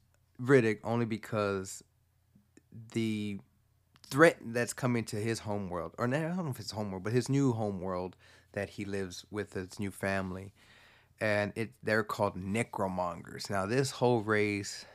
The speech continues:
it, it's, it got me confused only because it was like, all, for me, come from the first film, there's no sense of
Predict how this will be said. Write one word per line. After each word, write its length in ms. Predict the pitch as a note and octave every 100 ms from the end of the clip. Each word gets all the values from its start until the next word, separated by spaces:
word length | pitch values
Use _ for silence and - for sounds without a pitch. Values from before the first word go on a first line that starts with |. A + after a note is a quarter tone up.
| - -
it, 520 | F#2+ G2 F#2+ F#2+ F2 - _ -
it's, 240 | C#3 C3+ - -
it 220 | B2 G#2+
got 280 | D3 C#3+ C3+
me 100 | C#3
confused 1080 | C3+ G2+ - - A2+ A2+ A2+ A2 G#2 - - _ _ _ _ _ _ _ _ A#2
only 240 | B2 B2
because 880 | G#2+ G#2 - - G#2+ G#2 G2+ G2 G2
it 120 | - G2+
was 320 | G2 F#2 -
like, 400 | G2 F#2 E2 - -
all, 300 | A#2 A#2 -
for 180 | - A#2
me, 320 | C#3+ E3 D#3+ - _ _ _ _
come 260 | - F3 D#3+ _
from 180 | - D3+
the 80 | C#3+
first 400 | C3+ G#3 G3 -
film, 500 | - E3 D#3+ D#3 C#3+ - _ _ _ _ -
there's 280 | B2 A2 A#2
no 240 | D3+ E3+
sense 540 | - - C#3 C3+ C3+
of 400 | A#2 G#2 G2+ G2